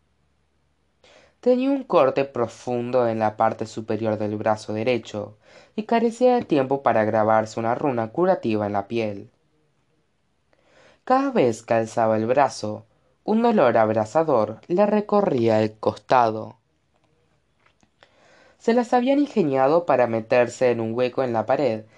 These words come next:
de metal del barco, y peleaban desde aquel refugio mientras los demonios se alzaban sobre ellos. Chase había usado sus dos chakrams, y ya solo le quedaba el último cuchillo serafín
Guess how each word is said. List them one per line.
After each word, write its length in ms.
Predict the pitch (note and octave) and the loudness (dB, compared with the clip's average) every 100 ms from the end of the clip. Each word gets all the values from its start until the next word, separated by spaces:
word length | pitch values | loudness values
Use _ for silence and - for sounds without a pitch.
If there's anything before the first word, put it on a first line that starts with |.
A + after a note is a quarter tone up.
| _ | _
de 160 | - G#3 | -4 -2
metal 440 | G#3 G#3 A2+ G#2+ | 0 0 0 2
del 180 | G#2+ G#2 | 0 -2
barco, 560 | A2+ A#2+ G#2+ G#2 G#2 - _ _ _ | 0 0 0 -6 -8 -10 _ _ _
y 120 | A3 | -6
peleaban 500 | A3 A3+ A#3 A#3 A#3 | -2 0 0 0 0
desde 180 | A3+ A3 | 0 0
aquel 340 | A3 D3+ A#2+ | 0 0 0
refugio 560 | G#2+ A2+ - A#2 A2+ D3+ | 0 -6 -6 -6 -4 -2
mientras 360 | D3 A2+ A2 G#2+ | -2 -2 -2 -2
los 160 | G#2 | -2
demonios 680 | G#2+ A2+ B2 A2+ G#2+ G#2+ - - | -4 -2 -2 -2 -6 -8 -14 -20
se 180 | - | -2
alzaban 460 | G#3+ G3+ C#3+ A2+ G#2+ | -2 0 0 0 0
sobre 400 | A2 G#2 A2 A#2 | -4 -4 -2 -2
ellos. 600 | A2+ - G2+ G#2+ - _ _ _ _ _ _ _ _ _ _ | -2 -6 -12 -12 -16 _ _ _ _ _ _ _ _ _ _
Chase 600 | - A3 D#3 B2+ - _ _ _ _ | -2 0 0 -4 -16 _ _ _ _
había 240 | A#3 C4 | -2 -2
usado 340 | B3+ E3 C3 B2+ | 0 2 4 2
sus 320 | C3 A#2+ A2+ | -2 -6 -2
dos 300 | A#2 A2 - | -2 -2 -4
chakrams, 680 | C3 C3 D#3+ D#3+ E3 E3+ - _ _ _ _ _ | -2 -2 0 -2 -2 -10 -20 _ _ _ _ _
y 60 | F#3+ | -10
ya 300 | - B3 A#3 | -2 -2 -2
solo 360 | - C3 C#3 | 0 2 2
le 200 | C#3+ A#2+ | 2 0
quedaba 540 | A2 A2+ A2+ A#2 A#2+ A#2 | 0 0 2 0 0 -2
el 140 | B2 | -2
último 420 | E3+ F#3 G#3 G3+ | -4 -2 0 0
cuchillo 420 | G3 G3+ B2+ - A2+ | -2 -4 -8 -8 -8
serafín 640 | G#2+ G#2+ - D3+ A#2 A2 | -8 -8 -8 -8 -8 -12